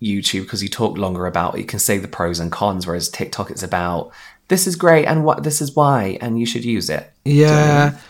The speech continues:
Speaker 2: How do, what do you think about TikTok Shop, right? And just, um, everyone, everyone seems to be selling something on TikTok.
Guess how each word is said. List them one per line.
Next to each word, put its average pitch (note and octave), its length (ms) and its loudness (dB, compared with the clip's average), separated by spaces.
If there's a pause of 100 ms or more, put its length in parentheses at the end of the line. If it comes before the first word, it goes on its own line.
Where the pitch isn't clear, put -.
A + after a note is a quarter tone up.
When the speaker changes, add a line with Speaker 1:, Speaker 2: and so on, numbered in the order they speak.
(200)
Speaker 2:
How C4+ 220 4
do, F4 80 4
what A3 160 6
do - 80 4
you G4 80 8
think D4+ 160 4
about D3 260 6
TikTok - 460 2
Shop, - 320 2
right? E2+ 320 4
And A2+ 160 4
just, - 260 4 (240)
um, A2+ 420 6 (300)
everyone, A#2 600 6
everyone C3+ 420 6
seems A#2+ 260 2
to - 60 -12
be A#2+ 80 0
selling G#2+ 640 2
something F#2 680 0
on F#2 120 -2
TikTok. - 600 -6